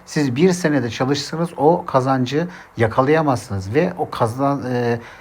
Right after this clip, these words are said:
normal işte çalışsanız da kazanamazsınız. On yılda çalışsanız kazanamazsınız. Bunu hiç kimse anlamıyor. Yani siz hayatınız boyunca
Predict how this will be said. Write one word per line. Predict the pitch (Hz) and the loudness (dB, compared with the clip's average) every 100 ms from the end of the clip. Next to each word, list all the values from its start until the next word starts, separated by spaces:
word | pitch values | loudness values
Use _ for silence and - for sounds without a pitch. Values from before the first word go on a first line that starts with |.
| - - | -14 -2
normal | 127 135 160 | 2 4 4
işte | 131 - 175 | 2 -2 0
çalışsanız | 160 151 - 180 185 | 0 -2 0 0 0
da | 175 | 0
kazanamazsınız. | 139 120 110 101 98 - 95 - - - - | 0 2 0 0 -2 -8 -10 -10 -18 -20 0
On | 165 190 | 4 6
yılda | 196 185 180 | 6 4 2
çalışsanız | 175 156 - 123 104 | 4 2 2 -4 -4
kazanamazsınız. | - 107 107 101 98 95 98 92 127 | -2 0 0 0 -2 -4 -10 -6 -2
Bunu | 147 | -2
hiç | 143 - | -2 -4
kimse | 143 139 | -4 0
anlamıyor. | 143 123 131 117 95 92 - - - - | 0 2 0 0 -2 -6 -16 -20 -16 0
Yani | 139 165 160 - - | 2 2 0 -4 -18
siz | - 135 147 | -12 -6 -6
hayatınız | - 135 156 156 180 202 180 | 0 4 6 4 2 -2 2
boyunca | 165 127 110 135 | 2 2 0 0